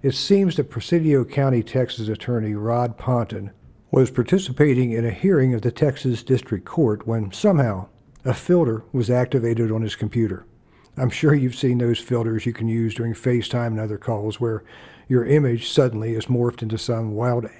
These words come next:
animal or emoji. Well, Attorney Ponton was turned into a cat. Attorney Ponton's error caused a bit of a stir during the court proceedings, but the judge ordered the hearing to continue,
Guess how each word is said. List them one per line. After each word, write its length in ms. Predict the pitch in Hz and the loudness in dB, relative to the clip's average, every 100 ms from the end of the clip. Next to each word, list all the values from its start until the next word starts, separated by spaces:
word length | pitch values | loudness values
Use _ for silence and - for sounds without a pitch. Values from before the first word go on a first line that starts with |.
| - - | -16 -4
animal 400 | 123 117 110 117 | -2 -2 -2 -4
or 300 | 104 107 101 | -6 -8 -4
emoji. 580 | 120 123 120 104 104 110 _ - _ | 0 2 2 0 -8 -10 _ -20 _
Well, 340 | 123 120 113 - - - | 0 0 0 -8 -20 -8
Attorney 420 | 120 - 175 165 | -4 2 2 2
Ponton 580 | 135 - 139 - 95 95 - - - - | -2 -2 -2 -2 -6 -8 -16 -20 -20 -4
was 180 | 131 - | -2 0
turned 280 | 120 113 | -2 0
into 180 | 110 113 | 0 -2
a 60 | 110 | -4
cat. 360 | 104 92 92 - _ _ _ - - _ _ | -8 -10 -14 -18 _ _ _ -20 -20 _ _
Attorney 320 | 120 143 156 | -2 2 2
Ponton's 560 | 143 127 131 135 127 113 - | 2 0 0 0 -2 -2 -6
error 520 | 123 123 113 110 - _ | 0 0 0 -4 -10 _
caused 380 | - 131 127 120 | 0 2 2 0
a 60 | |
bit 140 | 113 135 | 0 2
of 60 | |
a 60 | 120 | 2
stir 480 | - - 185 143 123 | -2 2 4 4 2
during 260 | 120 117 | 2 0
the 80 | 101 | -2
court 320 | - 160 156 | -2 2 2
proceedings, 480 | 143 - 117 110 113 | -2 0 0 0 -2
but 200 | 101 113 | -4 -4
the 100 | 107 | -6
judge 420 | 104 135 135 135 - - - - | 0 2 2 -2 -8 -20 -20 -4
ordered 360 | 127 127 135 | 0 2 4
the 120 | 135 | 2
hearing 340 | 117 120 120 117 | 2 2 2 -2
to 100 | 117 | -2
continue, 600 | - 110 120 104 98 | -2 0 0 0 -6